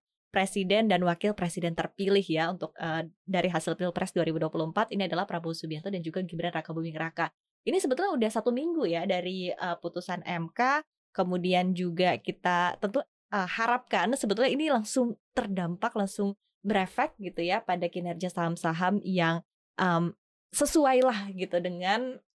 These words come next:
program-programnya Gibran dan juga, eh,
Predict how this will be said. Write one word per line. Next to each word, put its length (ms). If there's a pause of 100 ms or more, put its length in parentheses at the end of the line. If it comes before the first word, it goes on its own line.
(140)
program-programnya 1120
Gibran 480
dan 160
juga, 400
eh, 320